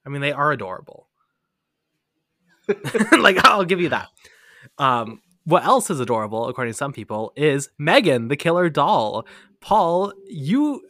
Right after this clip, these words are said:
signed up to introduce the film this week, so go ahead and take it away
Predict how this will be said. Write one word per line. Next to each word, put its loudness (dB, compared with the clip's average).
signed 0
up -2
to -4
introduce -6
the -8
film -6
this -12
week, -8
so -2
go 0
ahead -2
and -8
take -6
it -6
away 0